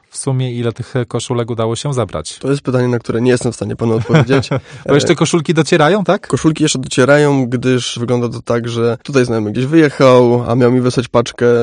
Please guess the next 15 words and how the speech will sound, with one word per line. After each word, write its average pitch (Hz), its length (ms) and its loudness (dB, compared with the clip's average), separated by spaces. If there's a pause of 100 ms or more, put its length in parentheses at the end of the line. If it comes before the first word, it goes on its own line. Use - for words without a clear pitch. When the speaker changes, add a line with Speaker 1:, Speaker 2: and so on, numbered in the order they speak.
Speaker 1:
No, 117 120 2
czas 143 120 4
Speaker 2:
zapomniał. 139 440 6
Speaker 1:
wakacji. 113 240 4 (300)
Speaker 2:
<laughs> 165 300 -2
Jednak, 127 300 2
jednak 127 240 2
czas 123 180 -2
wakacji 117 460 -4
jest 117 120 -8
troszeczkę 123 340 -2
rozstrajający 117 680 0
w 120 40 -2
naszym 117 260 -2
życiu, 117 380 -2